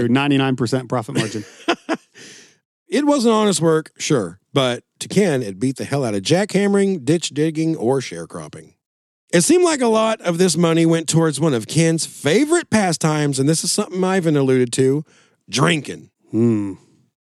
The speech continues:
Speaker 2: He'd hit every bar in Nottoway and the six surrounding counties. He was always out drinking, usually with one or two younger boys he'd enlisted in helping with his thieving activities. So he had
Speaker 1: Hmm.
Speaker 2: some henchmen, let's call him that.
Speaker 1: Okay.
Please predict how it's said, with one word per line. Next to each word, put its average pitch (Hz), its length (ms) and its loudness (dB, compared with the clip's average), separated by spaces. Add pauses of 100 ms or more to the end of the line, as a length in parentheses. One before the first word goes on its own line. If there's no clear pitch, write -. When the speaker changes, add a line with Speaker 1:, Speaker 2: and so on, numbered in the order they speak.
(100)
Speaker 2:
He'd 214 240 4
hit 151 120 2
every 147 280 0
bar 143 340 -2
in 110 100 -2
Nottoway 147 600 -2
and 104 100 -6
the 101 80 -4
six - 300 -4
surrounding 123 560 -4
counties. - 580 -12 (680)
He 262 100 4
was 247 140 4
always 254 320 2
out 127 160 -4
drinking, 117 480 -4 (140)
usually 208 340 4
with 170 200 2
one 160 300 2
or 135 220 0
two 143 380 2
younger 151 380 0
boys 147 400 0
he'd 139 140 -2
enlisted 131 460 0
in 117 100 -2
helping 127 460 -4
with 107 140 -6
his 104 200 -4
thieving 120 480 -2
activities. 85 560 -10
So - 160 -2
he 147 80 4
had 160 140 0
Speaker 1:
Hmm. 147 100 -6
Speaker 2:
some 131 40 -4
henchmen, 117 540 -8
let's 107 160 -12
call 107 220 -10
him 90 80 -14
that. 82 220 -16 (200)
Speaker 1:
Okay. 139 220 -2